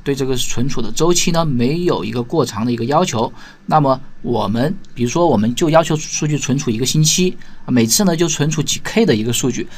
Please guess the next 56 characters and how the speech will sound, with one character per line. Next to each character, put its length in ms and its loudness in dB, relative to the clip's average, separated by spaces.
那 100 2
么 100 2
这 100 -4
个 80 0
时 80 -4
候 60 2
就 140 -4
使 220 -4
用 100 0
一 60 -6
个 80 -4
很 160 -2
小 160 2
的 60 -2
一 40 -2
个 80 -2
存 180 -2
储 80 -4
器 240 -6
就 120 0
可 220 -2
以 80 2
了。 160 -2
好， 160 0
然 140 2
后 160 2
呢， 180 4
我 80 -4
们 120 0
还 240 -2
需 200 -2
要 100 4
考 160 -2
虑 80 0
什 100 -2
么 80 -2
呢？ 140 0
我 80 0
们 160 2
还 180 0
需 200 2
要 100 6
考 300 0
虑 120 0
这 160 -2
个 160 -4
存 220 0
储 160 0
器 160 0
的 100 2
一 60 2
个 100 0
读 140 -4
写 140 -2
次 240 0
数 180 -6